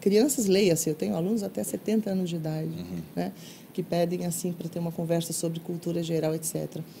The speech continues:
Speaker 1: Quando eles vêm pra mim, eles estão inseguros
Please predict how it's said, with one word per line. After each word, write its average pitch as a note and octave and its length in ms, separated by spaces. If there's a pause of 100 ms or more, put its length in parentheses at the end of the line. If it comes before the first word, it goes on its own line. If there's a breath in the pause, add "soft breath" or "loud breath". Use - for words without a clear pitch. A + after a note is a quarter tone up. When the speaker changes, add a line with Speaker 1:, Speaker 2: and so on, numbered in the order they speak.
(380 loud breath)
Speaker 1:
Quando F#4 200
eles A#3 260
vêm A3 380
pra F3 160
mim, F3+ 580
eles F#3 220
estão A#3+ 260
inseguros F3+ 840